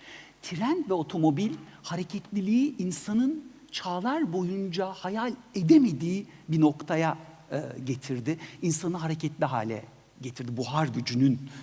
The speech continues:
e, izniyle. Ve şimdi içinde bulunduğumuz yerse, yani yeni bilim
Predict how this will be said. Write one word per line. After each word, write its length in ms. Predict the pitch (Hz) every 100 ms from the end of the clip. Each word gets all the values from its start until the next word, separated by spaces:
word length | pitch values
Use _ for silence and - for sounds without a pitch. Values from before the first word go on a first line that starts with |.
| - -
e, 260 | - -
izniyle. 540 | - 139 117 117 104 104 - - - -
Ve 40 | 214
şimdi 600 | - - 427 330 139 139 - -
içinde 480 | - - 233 233 381
bulunduğumuz 600 | 214 180 165 160 170 143
yerse, 540 | 165 214 208 - 123 120 - -
yani 400 | 156 165 180 165 - -
yeni 460 | 131 165 196 277 190
bilim 440 | 185 190 180 120